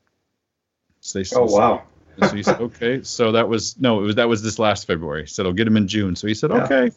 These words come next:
Speaker 1: cool. Let's, let's, hopefully it'll be good." So last week of May, so a week and a half ago, they contacted him and they said, "Twenty twenty-two."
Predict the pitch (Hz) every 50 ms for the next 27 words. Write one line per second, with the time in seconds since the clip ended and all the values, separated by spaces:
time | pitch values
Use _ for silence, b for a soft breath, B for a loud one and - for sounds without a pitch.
0 | _ _ - - 202 226 208 156 123 127 139 147 - - - 143 147 147 - -
1 | b b b b b b b b b - - 107 131 127 - 147 139 131 127 131
2 | 123 135 135 123 - - 120 110 113 120 139 147 - - - 139 143 139 131 -
3 | - - - - - 123 120 120 113 104 107 113 127 131 139 160 180 180 - _
4 | - - 117 110 107 107 107 107 110 110 107 110 123 123 135 120 107 120 131 127
5 | - 143 151 165 170 165 b b b b b b b b b - 123 117 117 127
6 | 127 127 117 131 131 120 - 135 120 113 123 127 131 123 b b b b b b
7 | b b b b _ - 113 110 113 113 110 - - 131 117 117 113 113 113 110
8 | 101 - _ _ _ _ _ _ _ - - 147 143 143 - 139 139 139 123 -
9 | 107 87